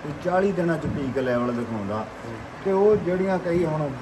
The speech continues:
Speaker 1: ਕਹਿ ਦਿੰਦੇ ਵੀ ਕਈਆਂ ਦੇ ਦੇ ਦਿੰਦੇ ਹੋਣੇ ਅਠਾਰਾਂ ਵੀਹ ਕਿਲੋ, ਬੋਲਾ ਦੂਜੇ ਦਿਨ ਆਪਣੇ ਤਾਂ ਦਿੰਦੀਆਂ ਨਹੀਂ ਕੋਈ।
Speaker 2: ਠੀਕ ਹੈ ਜੀ।
Speaker 1: ਹਾਂ, ਇਹਦੇ ਥੱਲੇ ਸਤਾਰਾਂ ਕਿਲੋ ਤੇ ਸਤਾਰਾਂ ਹੀ ਦੱਸੀ।
Speaker 2: ਠੀਕ ਹੈ ਬਾਈ।
Speaker 1: ਹਾਂ।
Speaker 2: ਠੀਕ ਹੈ ਜੀ।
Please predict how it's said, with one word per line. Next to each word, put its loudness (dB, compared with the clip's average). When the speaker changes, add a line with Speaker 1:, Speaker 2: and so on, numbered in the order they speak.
Speaker 1:
ਕਹਿ 4
ਦਿੰਦੇ -2
ਵੀ 4
ਕਈਆਂ -2
ਦੇ 2
ਦੇ 2
ਦਿੰਦੇ 2
ਹੋਣੇ 0
ਅਠਾਰਾਂ 0
ਵੀਹ -2
ਕਿਲੋ, 0
ਬੋਲਾ 2
ਦੂਜੇ -2
ਦਿਨ -2
ਆਪਣੇ -2
ਤਾਂ -4
ਦਿੰਦੀਆਂ -6
ਨਹੀਂ -6
ਕੋਈ। -6
Speaker 2:
ਠੀਕ 0
ਹੈ 0
ਜੀ। -8
Speaker 1:
ਹਾਂ, 0
ਇਹਦੇ 0
ਥੱਲੇ 0
ਸਤਾਰਾਂ -2
ਕਿਲੋ -4
ਤੇ -4
ਸਤਾਰਾਂ -2
ਹੀ -2
ਦੱਸੀ। -10
Speaker 2:
ਠੀਕ -2
ਹੈ 0
ਬਾਈ। -8
Speaker 1:
ਹਾਂ। -4
Speaker 2:
ਠੀਕ -4
ਹੈ 2
ਜੀ। -8